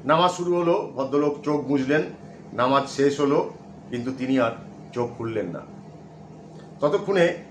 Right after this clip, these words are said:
তার মুক্ত আত্মা তার ইষ্টলোকের দিকে যাত্রা করেছে। স্বামীজি বলছেন,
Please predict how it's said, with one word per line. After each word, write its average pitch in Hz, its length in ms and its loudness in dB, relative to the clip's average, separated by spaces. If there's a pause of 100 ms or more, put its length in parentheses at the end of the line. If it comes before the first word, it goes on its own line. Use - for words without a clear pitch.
তার 143 220 6 (1000)
মুক্ত 160 320 -2
আত্মা 165 540 6 (460)
তার 131 340 2
ইষ্টলোকের 143 520 0
দিকে 127 360 -4 (420)
যাত্রা 110 280 0
করেছে। 85 340 -6 (1000)
স্বামীজি 170 580 0 (200)
বলছেন, 147 440 4